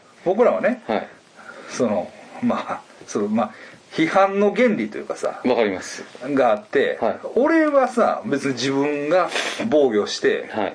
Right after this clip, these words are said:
Speaker 1: まあ、手洗ったりなんやして、
Speaker 2: はい。
Speaker 1: ほんで、まあ、まあ、実際、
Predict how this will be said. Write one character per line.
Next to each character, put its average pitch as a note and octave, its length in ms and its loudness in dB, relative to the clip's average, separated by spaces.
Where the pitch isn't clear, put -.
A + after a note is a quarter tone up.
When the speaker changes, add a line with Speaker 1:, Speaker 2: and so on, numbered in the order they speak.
Speaker 1:
ま A2 220 2
あ、 E2 40 -2
手 G#2 220 0
洗 G2 180 2
っ - 60 -8
た E2 160 -4
り E2 140 -8
な F2 120 -4
ん E2+ 40 -2
や F2 80 -4
し - 80 -8
て、 A2+ 100 0
Speaker 2:
は A#2 60 2
い。 - 120 -4
Speaker 1:
ほ D3+ 80 -4
ん - 20 2
で、 C#3 60 2
ま B2 140 4
あ、 F2+ 200 0
ま G2 80 0
あ、 - 80 -2
実 A2 280 0
際、 E3+ 220 2